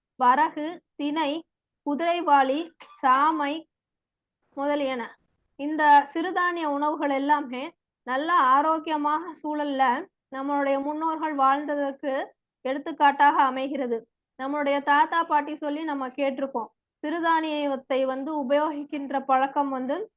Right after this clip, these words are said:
அப்பயே வந்து எல்லா தட்டு மக்களிடையுமே இருந்தது. காலப்போக்குல பாத்தீங்கன்னா, அந்நியரின் ஆதிக்கத்தினால கலாச்சார மோகம் அதிகரிச்சதுனால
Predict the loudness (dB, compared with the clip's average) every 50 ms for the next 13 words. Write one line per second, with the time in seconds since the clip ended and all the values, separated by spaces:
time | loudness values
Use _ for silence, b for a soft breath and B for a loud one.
0 | _ _ _ _ _ 0 0 0 2 0 0 2 2 2 4 2 0 0 2 2
1 | 2 4 4 4 4 4 -2 -4 -2 -2 -2 -2 -2 -2 -2 -2 0 0 0 0
2 | -2 -2 -4 -4 -6 -4 -6 -6 -6 -4 -6 -4 -4 -4 -6 _ _ _ _ _
3 | _ _ 0 4 6 6 6 4 4 0 0 -2 -2 0 -2 -4 0 4 4 2
4 | 2 2 -8 -8 -6 -4 -4 -2 -2 -4 -4 -6 -6 -6 -6 -6 -6 -4 -2 -2
5 | -2 -2 -4 -4 -6 -6 -4 -4 -2 -2 0 0 0 0 -2 -2 -6 _ _ _
6 | _ _ -2 2 6 6 6 6 4 0 0 0 0 0 -2 0 -2 -2 -2 -4
7 | -4 -4 -4 -4 -4 -4 -6 -6 -6 -6 -6 -6 -6 -4 -2 -2 -2 2